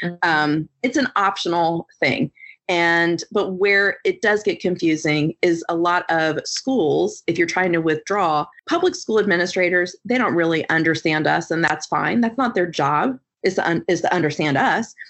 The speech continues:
Speaker 1: Mm-hmm.
Speaker 2: But that's where they get this misinformation. They think, "Oh, well, you have to go get this number and give it to us."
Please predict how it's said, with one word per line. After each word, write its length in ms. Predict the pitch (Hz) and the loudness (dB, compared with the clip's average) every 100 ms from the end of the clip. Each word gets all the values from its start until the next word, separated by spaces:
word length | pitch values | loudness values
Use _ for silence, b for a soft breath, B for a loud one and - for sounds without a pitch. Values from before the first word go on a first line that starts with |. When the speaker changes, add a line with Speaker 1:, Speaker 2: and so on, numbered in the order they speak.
| B | B
Speaker 1:
Mm-hmm. 120 | 160 | -6
Speaker 2:
But 100 | 185 | -2
that's 220 | 254 254 254 | 0 0 0
where 100 | 220 | 2
they 160 | 214 | 2
get 180 | 214 190 | 2 0
this 160 | 175 - | -2 -2
misinformation. 920 | 175 170 165 160 156 151 - 104 139 | -2 0 0 0 2 0 0 -2 0
They 160 | 165 185 | 0 0
think, 320 | 185 160 135 | 0 -2 -2
"Oh, 220 | 240 196 131 | 0 0 0
well, 180 | 160 170 | 0 0
you 140 | 208 | 0
have 200 | 208 185 | 0 0
to 100 | 185 | 0
go 380 | 170 165 160 160 | 0 2 0 0
get 200 | 165 165 | -2 0
this 180 | 156 - | -2 0
number 340 | 165 160 151 | 0 0 0
and 160 | 151 151 | 0 0
give 120 | 165 | 0
it 100 | 143 | 0
to 120 | 143 | 0
us." 320 | - - - | 0 0 -6